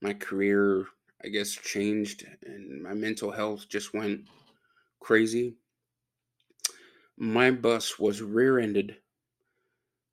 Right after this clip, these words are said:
at full speed, full freeway speed. Um, I'll never forget the feeling of that impact. Um, it's like,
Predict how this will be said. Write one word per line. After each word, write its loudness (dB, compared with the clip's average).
at -4
full 0
speed, -2
full 2
freeway 2
speed. -10
Um, -8
I'll -2
never 0
forget -8
the -10
feeling 0
of -8
that -2
impact. -2
Um, -4
it's -2
like, 4